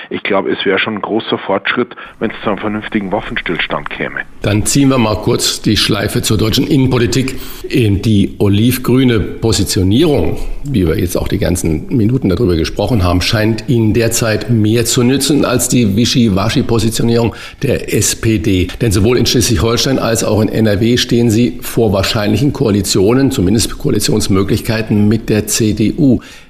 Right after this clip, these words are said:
Speaker 2: Ketzerische Frage, ist das die politische Zukunft der Grünen?
Speaker 1: Das ist einfach abhängig von den Bedingungen. Nicht, wie ich vorher schon mal angedeutet habe,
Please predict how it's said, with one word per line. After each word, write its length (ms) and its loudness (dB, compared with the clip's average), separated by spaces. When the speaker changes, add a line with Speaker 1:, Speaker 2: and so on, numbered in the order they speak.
Speaker 2:
Ketzerische 520 0
Frage, 300 0
ist 200 0
das 160 0
die 100 0
politische 460 0
Zukunft 420 0
der 80 0
Grünen? 400 0
Speaker 1:
Das 180 -6
ist 120 -6
einfach 320 -4
abhängig 480 -4
von 240 -2
den 120 -2
Bedingungen. 1000 -4
Nicht, 260 -4
wie 100 0
ich 100 -2
vorher 260 0
schon 200 -2
mal 100 -2
angedeutet 680 -2
habe, 180 -4